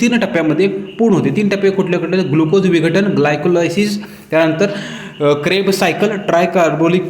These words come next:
आम्लचक्र आणि इलेक्ट्रॉन वाहन साखळी, ईटीसी रिॲक्शन. हे मित्रांनो ऑक्सिजनचे तीन टप्पे झाले. आणि विना ऑक्सिजन श्वसनाचे किती टप्पे आहेत? तर विना ऑक्सिजनचे मित्रांनो दोन टप्पे आहेत.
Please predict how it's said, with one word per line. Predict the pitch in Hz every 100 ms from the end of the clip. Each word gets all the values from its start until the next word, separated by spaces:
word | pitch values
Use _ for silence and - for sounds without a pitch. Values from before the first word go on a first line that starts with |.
| -
आम्लचक्र | 151 160 165 156 160
आणि | 214 160 185
इलेक्ट्रॉन | 160 160 175 185 196
वाहन | 160 139 151
साखळी, | 165 165 156 175 165
ईटीसी | 190 190 175 131
रिॲक्शन. | 143 156 156 160 139 - -
हे | 185
मित्रांनो | 190 190 185
ऑक्सिजनचे | 160 143 185 185 226 -
तीन | 247
टप्पे | 208 - 147
झाले. | 135 175 233 - - -
आणि | 160 165
विना | 156 175
ऑक्सिजन | 208 208 190
श्वसनाचे | 180 180 165 165 160
किती | 202 - 190 233
टप्पे | 214
आहेत? | 202 196
तर |
विना | 190 170
ऑक्सिजनचे | 202 - - 170 180
मित्रांनो | 156 156 151 190
दोन | 147 190 208
टप्पे | 175 -
आहेत. | 120